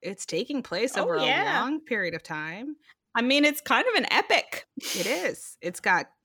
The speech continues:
Speaker 1: technological advancement.
Speaker 2: Yep.
Speaker 1: It's kinda doing all the things, really.
Speaker 2: It's got a, a performance of an actor disappearing into a role that they had to
Speaker 1: Yes.
Speaker 2: do a lot of,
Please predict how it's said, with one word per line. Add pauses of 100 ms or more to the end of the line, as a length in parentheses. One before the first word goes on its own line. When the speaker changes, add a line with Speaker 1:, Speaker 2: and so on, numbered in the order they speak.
(100)
Speaker 1:
technological
advancement.
Speaker 2:
Yep. (100)
Speaker 1:
It's
kinda (100)
doing
all
the
things,
really.
Speaker 2:
It's
got (140)
a, (200)
a
performance
of
an
actor
disappearing
into
a
role
that
they
had
to
Speaker 1:
Yes.
Speaker 2:
do
a
lot
of,